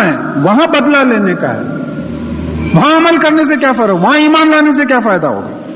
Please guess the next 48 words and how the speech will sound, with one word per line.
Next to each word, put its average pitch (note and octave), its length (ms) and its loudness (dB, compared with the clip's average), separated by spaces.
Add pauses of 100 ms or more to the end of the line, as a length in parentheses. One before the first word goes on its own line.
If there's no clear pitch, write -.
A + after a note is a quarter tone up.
(200)
تو F#3+ 60 4
بولیں G#3+ 380 2
گے F3 80 2 (300)
کہ A3 280 0
ہم B3+ 240 2
کوئی A3+ 300 2
ش-، F3 420 0
شہادت G#3+ 420 0
نہیں A#3+ 140 2
دیتے A#3+ 260 2
کہ A3 140 0
کوئی G3+ 220 2
آپ F#3 160 0
کا F#3+ 120 0
شریک F3+ 420 0
ہے۔ F3 100 2 (380)
وَضَلَّ A3 440 2 (120)
عَنْهُمْ D#4 480 4
مَا C#4+ 240 4
كَانُوا A#3 360 2
يَدْعُونَ G3+ 640 2
مِنْ D#3 300 2
قَبْلُ، B2+ 240 -4 (260)
اور F3+ 120 0
اس F#3+ 160 0
سے G3 80 0
پہلے G#3+ 300 0
جن F#3+ 220 0
چیزوں G3 280 0
کو G3 120 0
وہ F#3 100 2
پکارتے B3+ 560 -2
تھے D4 80 0
اللہ G#3+ 200 0
تعالیٰ D#3+ 360 0
کو C#3 120 0
چھوڑ C#3 300 -2
کر، C3 160 -4 (340)
وہ F3 100 4
ان A3+ 100 2
سے A3 140 0
گم C4 320 2
ہو A3+ 60 0
جائیں D#3 260 -2
گے، B2 60 -2
چلے C#3 300 -2
جائیں - 180 -4
گے۔ - 140 -8